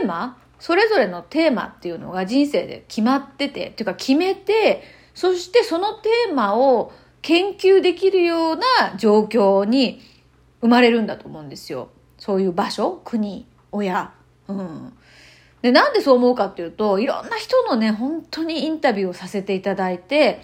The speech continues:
シナリオがね、完璧なんですよ、それぞれ。で、これって若い時にはさ、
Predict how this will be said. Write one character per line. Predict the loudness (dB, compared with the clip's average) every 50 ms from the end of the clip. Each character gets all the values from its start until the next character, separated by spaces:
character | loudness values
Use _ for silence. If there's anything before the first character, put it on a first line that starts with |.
| -20 _ -20 _ _ _ _ _ _ _ _ _ _ -12
シ | -8 -4 2 2 4
ナ | 6 6 8
リ | 8 8 8
オ | 6 2
が | 0 -4
ね、 | -4 -4 -6 -6 -8 -10 -14 _
完 | -8 -2 -2 0 0 0 4 4
璧 | 4 4 4 -2
な | -2 0
ん | 0 0
で | -2 -2
す | -2 -4
よ、 | -4 -4
そ | 0 2 4
れ | 6 6 4
ぞ | 2 -2
れ。 | -4 -6 -8 -12 -14 _ _ _ _ _ -20 _ _ _ _ _ _ _ _ _ _ _ _ _ _ _ _ _ _ _ _ _ _ _ _ -8
で、 | -8 -6
こ | -2 2 4
れ | 4 4 4 2 -4
っ | -4
て | 2 4 4 4
若 | 4 4 2 2 2 -2 -2 -2 -2
い | 0 0
時 | -2 -2 0 -4 -4
に | -4 -6
は | -10 -14 -16
さ、 | -12 -10 -10 -10 -10 -12